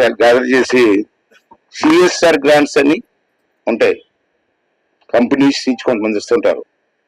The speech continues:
వాళ్ళు వచ్చి ఏం చేస్తారంటే, సిఎస్ఆర్ గ్రాంట్ ఎక్కడో దగ్గర ఖర్చు పెడుతుంటారు వాళ్ళు.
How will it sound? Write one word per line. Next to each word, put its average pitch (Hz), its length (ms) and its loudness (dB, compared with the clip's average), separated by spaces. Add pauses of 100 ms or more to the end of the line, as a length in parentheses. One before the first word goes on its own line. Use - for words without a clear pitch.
(1120)
వాళ్ళు 175 800 2 (500)
వచ్చి 120 240 0
ఏం 165 140 2
చేస్తారంటే, 143 640 2 (1200)
సిఎస్ఆర్ 180 520 0
గ్రాంట్ 165 400 0
ఎక్కడో 170 240 0
దగ్గర 180 160 2
ఖర్చు 165 200 0
పెడుతుంటారు 170 380 2
వాళ్ళు. 107 280 -2